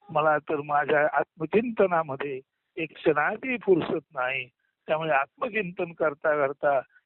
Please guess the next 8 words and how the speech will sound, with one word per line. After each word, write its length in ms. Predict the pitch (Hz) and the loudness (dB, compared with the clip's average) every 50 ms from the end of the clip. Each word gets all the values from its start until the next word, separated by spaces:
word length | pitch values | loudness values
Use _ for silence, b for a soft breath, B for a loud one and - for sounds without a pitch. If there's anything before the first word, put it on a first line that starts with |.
| b _ - | b _ -6
मी 60 | 185 | -4
सायकलवर 680 | 147 - - 147 143 139 _ - 196 214 226 233 233 | -4 -2 -2 -4 -4 -4 _ 2 2 4 6 4 4
बसलो 440 | 240 196 190 151 - - - 165 160 | 4 2 0 0 0 2 4 4 4
काय, 280 | 139 - 151 151 151 139 | 4 4 4 4 4 4
घरी 220 | 127 143 156 147 | 4 4 2 2
स्वयंपाक 500 | 127 - 175 151 143 - - 180 214 208 - - - | 2 2 2 2 2 2 0 -2 -2 -2 -2 -2 2
केला 280 | 170 165 160 147 143 | 4 4 4 4 0
काय, 280 | 131 151 143 135 127 | 0 0 2 2 2